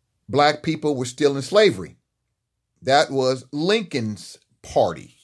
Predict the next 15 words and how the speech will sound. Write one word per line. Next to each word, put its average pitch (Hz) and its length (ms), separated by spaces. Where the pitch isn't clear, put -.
the 113 220
Republican 113 720
Party. - 480
Eighteen 175 420
fifty-four. 151 600
Today, 135 680
they 151 120
have, 139 200
like, 110 280
thirty-three 170 720
million 151 480
plus 151 440
members. 123 760
Republican 120 640
Party. 87 400